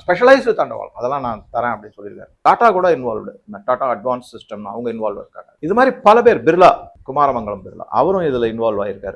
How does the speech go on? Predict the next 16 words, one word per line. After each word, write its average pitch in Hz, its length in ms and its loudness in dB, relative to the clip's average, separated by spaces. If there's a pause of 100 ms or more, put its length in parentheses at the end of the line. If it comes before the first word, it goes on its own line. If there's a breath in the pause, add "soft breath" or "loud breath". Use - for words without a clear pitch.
இது 117 100 -14
மாதிரி 190 200 -4
நிறைய 180 300 0
பேர் 202 240 -4
இதுல 143 40 -4
இன்வால்வ் 131 380 -2
ஆயிருக்காங்க. 107 400 -8
இந்த, 190 640 -4 (100)
இந்த - 240 -12
புரோட்டோடைப்புக்கு 208 760 0
வந்து 175 320 -6 (100)
என்ன 208 300 -2
மாதிரி 220 200 2
ஒரு 165 180 0
பேர் 196 220 0
வச்சிருக்காங்கன்னா 139 640 -4